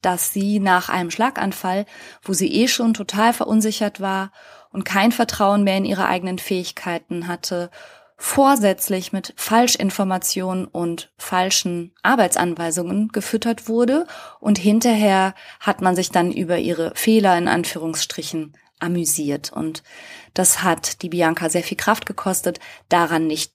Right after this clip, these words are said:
zu zerbrechen. Und das kann man sich natürlich vorstellen, dass das wirklich zerrüttend sein kann, wenn man eh schon um Selbstsicherheit und Selbstvertrauen ringt.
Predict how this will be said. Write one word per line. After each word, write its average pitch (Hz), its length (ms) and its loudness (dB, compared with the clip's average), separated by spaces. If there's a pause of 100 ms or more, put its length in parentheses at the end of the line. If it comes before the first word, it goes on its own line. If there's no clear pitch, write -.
(120)
zu 147 140 -2
zerbrechen. - 640 -6
Und 160 280 -8
das 143 140 -4
kann 185 160 -4
man 180 120 0
sich 180 140 -4
natürlich 170 420 -4
vorstellen, 165 720 -4 (600)
dass 170 180 -4
das - 420 0 (220)
wirklich 180 360 -4
zerrüttend 180 440 -2
sein 170 240 2
kann, 180 240 -4
wenn 175 100 -4
man 170 280 -4
eh 190 240 0
schon 175 540 -4 (480)
um 180 280 -2
Selbstsicherheit 175 920 -2
und 165 100 -6
Selbstvertrauen 160 880 -6 (520)
ringt. 190 500 0